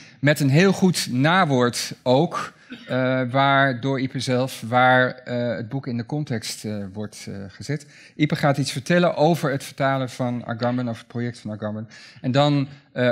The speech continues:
René ten Bos, hoogleraar filosofie van de managementwetenschappen hier, eh, die al langere tijd bezig is met het werk van Agamben, maar, eh, eh, dat opnieuw ook weer, eh, gaat doen, aan het doen is. En die zal een wat langer verhaal houden over,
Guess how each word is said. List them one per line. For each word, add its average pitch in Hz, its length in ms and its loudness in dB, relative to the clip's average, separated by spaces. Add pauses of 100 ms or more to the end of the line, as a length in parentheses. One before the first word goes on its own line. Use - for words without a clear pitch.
René 131 280 0
ten 123 200 -2
Bos, 131 300 -2
hoogleraar 127 380 -2
filosofie 117 380 -8
van 113 80 -8
de 110 60 -4
managementwetenschappen 120 1000 -6
hier, 117 420 2 (260)
eh, 110 180 -8
die 113 140 -2
al 113 140 -2
langere 131 500 0
tijd 123 300 0
bezig 123 300 -4
is 120 140 -10
met 110 120 -8
het 107 100 -16
werk 113 280 -6
van 113 140 -12
Agamben, 107 440 -8
maar, 107 400 -8
eh, 110 120 -10 (400)
eh, 104 340 -10 (360)
dat 117 380 -8
opnieuw 131 420 0
ook 110 160 -2
weer, 107 440 -2
eh, 104 100 -10 (260)
gaat 107 360 -8
doen, 147 280 -2
aan 117 140 -6
het 107 140 -6
doen 113 220 -4
is. - 340 -4 (340)
En 117 100 -6
die 120 100 -2
zal 123 200 0
een 120 60 -2
wat 117 120 -4
langer 143 300 0
verhaal 123 420 2
houden 117 440 0
over, 110 440 -4